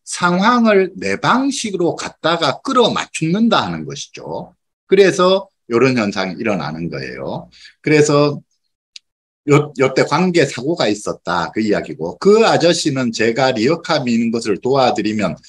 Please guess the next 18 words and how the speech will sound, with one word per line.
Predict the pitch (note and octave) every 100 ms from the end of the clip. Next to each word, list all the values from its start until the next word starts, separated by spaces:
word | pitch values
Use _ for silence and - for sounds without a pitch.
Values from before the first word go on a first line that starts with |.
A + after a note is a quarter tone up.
| - _
저리가 | - C#3 E3+ D#3 C#3
저리가 | - A#2 B2+ B2
하시는데 | A2 - B2+ G2+ D#2+ A2+ A2 F#2 D2 - _ _ -
이게 | G#2 G#2 E3+ F3 -
일본 | B2 A2+ A2 C3+ C#3
사람들처럼 | E3+ F#3 E3 C#3 B2+ C3 A#2+
속과 | G#2+ E3+ D#3+ - F3+ F3
겉이 | G#3 G#3 F#3
다른 | G2+ F#2 A2
마음인가 | G2+ A#2+ D#3 C3+ A#2 G#2+ G2
하고, | - A#2 F2+ D#2+ A2 - _ _
자, | - B2
이거는 | A#2+ G3 F#3
해볼 | D#3 F3 A3+
수 | A3
있는 | D3 C3+ D3+
생각이죠. | C#3 B2+ C3 B2 - E2+ E2 B2+ F#3+ -
우리가 | A2+ A#2 G2